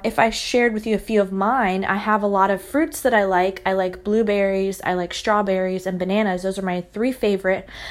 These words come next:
I love peanut butter. Um, what's another one? I really love avocados and guacamole. And what else do I like?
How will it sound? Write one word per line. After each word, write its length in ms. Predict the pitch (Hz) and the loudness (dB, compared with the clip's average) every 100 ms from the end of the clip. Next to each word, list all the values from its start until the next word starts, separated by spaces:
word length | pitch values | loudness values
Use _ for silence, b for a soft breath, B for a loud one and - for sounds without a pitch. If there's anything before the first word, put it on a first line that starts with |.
| B - | B -2
I 120 | 208 | 2
love 340 | 202 240 285 | 6 4 4
peanut 280 | - 285 226 | -2 0 2
butter. 440 | 196 180 185 247 B B B B B - - | 2 2 0 -2 B B B B B -16 -4
Um, 460 | 214 196 190 190 202 B B B | 0 2 2 0 -2 B B B
what's 220 | 226 220 | -6 -2
another 220 | 214 190 | -2 0
one? 260 | 180 175 180 B B B B | 0 -2 -4 B B B B
I 80 | 214 | 0
really 360 | 214 220 262 | 4 4 6
love 340 | 254 220 220 220 | 6 6 4 4
avocados 1080 | 208 208 233 - 202 185 185 208 247 - - - | 4 4 0 2 4 4 4 2 0 -6 -12 -10
and 580 | - 220 202 196 196 190 B B B - - - - - - | -2 0 2 2 0 -4 B B B -20 -20 -20 -18 -16 -8
guacamole. 800 | - 214 202 208 190 185 185 214 B B B B B - | 2 4 4 2 2 2 0 -4 B B B B B -6
And 600 | 226 220 202 196 196 190 | 0 0 0 0 0 -2
what 120 | 196 | 0
else 200 | - 175 - | -2 -4 -6
do 100 | - | -6
I 60 | |
like? 400 | - - - - | -4 -4 -6 -8